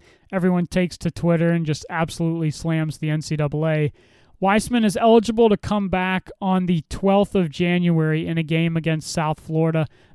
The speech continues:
Memphis is four and one on the season, I believe, so they have a very, very good team, a very young team, but they obviously need Weissman, uh, as a, a part of that if they want to make a run at an N C double A title this year. But yeah, Evan, this situation just,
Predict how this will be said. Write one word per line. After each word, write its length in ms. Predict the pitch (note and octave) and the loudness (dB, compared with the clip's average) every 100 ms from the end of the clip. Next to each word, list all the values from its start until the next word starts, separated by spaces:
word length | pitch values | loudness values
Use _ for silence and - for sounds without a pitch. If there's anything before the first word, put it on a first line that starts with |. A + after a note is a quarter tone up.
| - | -2
Memphis 340 | G3 F#3 F3 | 0 0 -4
is 140 | C#3 | -4
four 320 | - - G3 G3+ | -4 -2 0 2
and 140 | F#3 | 0
one 180 | F3+ F3+ | 0 0
on 140 | F3 | 0
the 100 | F3 | -2
season, 380 | - F#3 E3+ E3+ | -2 -2 -2 -2
I 100 | E3 | -2
believe, 420 | D#3 D#3+ D#3+ D#3+ | 0 0 2 0
so 300 | - E3 D#3 - _ _ | 0 0 0 -2 _ _
they 140 | - G3 | -2 2
have 180 | A#3+ B3 | 4 4
a 60 | |
very, 260 | A3 A#3 A3+ | 4 4 4
very 240 | G#3+ G#3+ | 4 2
good 220 | G3 F#3+ | 2 2
team, 260 | - F#3 F#3 | 0 -2 -2
a 60 | E3+ | 2
very 240 | G3+ G#3+ | 4 4
young 260 | F#3+ F#3+ F#3 | 4 2 -2
team, 360 | - F3+ F3 | -4 -4 -2
but 140 | E3+ F3 _ _ _ | -4 -6 _ _ _
they 240 | G3+ G3+ G3 | -8 -2 0
obviously 540 | G#3 G#3 G3+ - F#3+ | 2 2 2 4 2
need 220 | F#3 F#3+ | 2 2
Weissman, 680 | F3 F3 F3+ F#3 - F3+ E3+ - _ _ - | 2 2 0 -2 0 0 0 -6 _ _ -6
uh, 200 | F3+ F3 | -2 -2
as 360 | - F3+ G3 - | -2 2 2 2
a, 120 | F#3 | -2
a 80 | - | -2
part 380 | - F#3+ G#3 G3 | -6 2 4 4
of 160 | E3+ C#3+ | 2 0
that 260 | D3+ D3+ - | -2 -2 -4
if 160 | E3 | -6
they 160 | - F3 | 0 2
want 360 | E3+ F3 F3 - | 4 2 -2 -4
to 200 | F#3 F3 | -2 0
make 240 | F3 F3 | 0 0
a 80 | E3 | 2
run 460 | D#3+ E3 E3 E3 - _ _ _ | 2 2 0 0 -4 _ _ _
at 180 | F3+ E3+ | -2 0
an 120 | E3 | 0
N 140 | E3+ | 0
C 180 | E3 F3 | -2 -2
double 260 | E3 D#3+ D#3 | 0 0 0
A 80 | D3 | -2
title 380 | - F#3 F3 | 2 2 4
this 260 | D#3+ D3+ - | 2 -2 -2
year. 180 | D#3+ D#3 | -2 0
But 200 | D3 F#3 | 0 0
yeah, 300 | G#3+ G3+ G#3 | 0 2 2
Evan, 320 | G#3 G3+ G#3+ | 0 0 0
this 140 | A#3 | 0
situation 720 | - G3 - F3+ F3 - F3+ F3+ | 0 -2 0 0 0 0 -2 0
just, 300 | G#3+ - | 0 -2